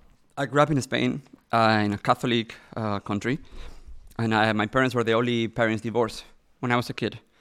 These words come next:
The only ones in my neighborhood, the only ones in my high school. And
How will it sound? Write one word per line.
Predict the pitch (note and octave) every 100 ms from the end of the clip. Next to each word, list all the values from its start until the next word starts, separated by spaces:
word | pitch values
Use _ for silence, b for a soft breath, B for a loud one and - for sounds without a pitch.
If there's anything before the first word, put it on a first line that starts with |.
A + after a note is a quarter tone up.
| b b b -
The |
only | A2 B2
ones | A#2 A#2+
in |
my | G#2
neighborhood, | G#2+ C#3 C#3+ D3 C#3+ A#2
the | G#2+
only | G#2+
ones | G#2+ G#2 G#2
in |
my | G2+
high | G2 C#3
school. | C#3 - D3+ D3 B B B B B B B B B B -
And | C3 B2 B2